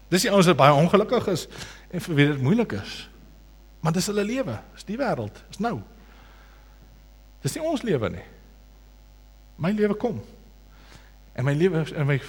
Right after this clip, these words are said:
en my fokus is, is daardie dag. Maar daar's 'n tweede ding ook, en ek wil 'n bietjie hierby stil staan. Daar's 'n tweede reaksie. Die eerste reaksie is 'n opdrag. Dis drie opdragte wat hy gee in die deel. Vestig jou hoop.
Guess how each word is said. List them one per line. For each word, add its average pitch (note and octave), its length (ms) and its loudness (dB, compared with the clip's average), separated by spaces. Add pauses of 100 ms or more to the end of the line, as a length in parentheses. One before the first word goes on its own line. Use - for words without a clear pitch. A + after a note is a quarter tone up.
en D3 100 -4
my C3+ 120 0
fokus G3 400 -4
is, - 260 -6
is A#2+ 100 -4
daardie C#3 320 -2
dag. - 360 -14 (1400)
Maar F3+ 120 6
daar's G3 80 -2
'n B3 60 -8
tweede C4+ 280 0
ding G2 260 -4
ook, G2+ 120 -10
en C3+ 60 -2
ek C#3+ 80 -6
wil D#3+ 80 -2
'n D#3 60 -2
bietjie E3 200 -6
hierby D3+ 240 0
stil A#2+ 260 -6
staan. G2 260 -10 (1700)
Daar's D#3+ 180 0
'n F#3+ 60 -6
tweede F#3+ 280 4
reaksie. B2 440 0
Die G#3 160 -2
eerste A3 280 4
reaksie D#3 360 4
is - 60 -4
'n E3 40 0
opdrag. - 360 0
Dis B2 160 0
drie G3+ 180 2
opdragte C3 420 -2
wat A#2 120 -4
hy A#2+ 80 0
gee - 160 -6
in A#2+ 100 -6
die A2+ 100 -2
deel. E2+ 220 -12 (1200)
Vestig - 440 0
jou C#3 140 2
hoop. A2+ 280 -2